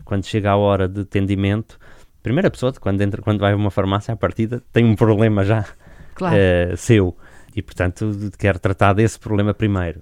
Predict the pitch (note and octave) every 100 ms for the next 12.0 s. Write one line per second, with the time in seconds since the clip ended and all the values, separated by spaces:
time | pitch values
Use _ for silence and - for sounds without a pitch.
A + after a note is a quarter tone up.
0 | - B2+ G#2+ D#3 E3 D3 C#3 E3+ F3+ F3
1 | - E3 D#3+ D#3+ E3 D#3+ E3+ D#3 E3+ F#3+
2 | F3 F3+ F3+ E3 E3 E3 G3 G3 G#3+ A3
3 | F3 F3 G#3 G3 G#3 A3 G3 G2+ G#2 G#2+
4 | G2 G#2 F2+ G#2+ - - - G#2 F#2+ -
5 | - - F2+ - - D2+ - E2 F#2+ G2
6 | - - _ - F2+ - G2+ G2 G2 F#2
7 | G2+ F#2+ G#2+ - A2+ A2 F#2 F2+ F2+ -
8 | - G2 G2+ A2 C3 - - G#2+ A#2 C3+
9 | - - - - _ - G#2 G#2+ G2+ F#2
10 | A2 - - G2+ G2 F#2+ G2+ G2 G2 G#2+
11 | G#2 G#2 - A2 - B2 A#2 G2 -